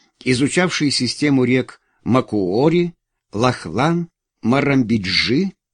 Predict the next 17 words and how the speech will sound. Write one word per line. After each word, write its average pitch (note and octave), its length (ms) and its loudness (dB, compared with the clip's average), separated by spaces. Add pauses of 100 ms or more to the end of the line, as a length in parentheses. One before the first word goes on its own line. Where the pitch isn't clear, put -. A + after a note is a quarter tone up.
(140)
и D3 100 2
других. A2+ 600 -4 (580)
В - 120 -18
тысяча D3 420 -2
восемьсот A2 460 -2
двадцать G#2 360 -6
восьмом, A#2+ 540 -2 (500)
тысяча C3+ 380 -4
восемьсот G2 480 -4
двадцать F2+ 340 -6
девятом A2+ 460 -4
годах A2+ 500 -6 (480)
открыл E3+ 480 -2
реки B2 580 0 (120)
Дарлинг A#2 800 0 (200)
и C3+ 140 4
Муррей. C#3 760 2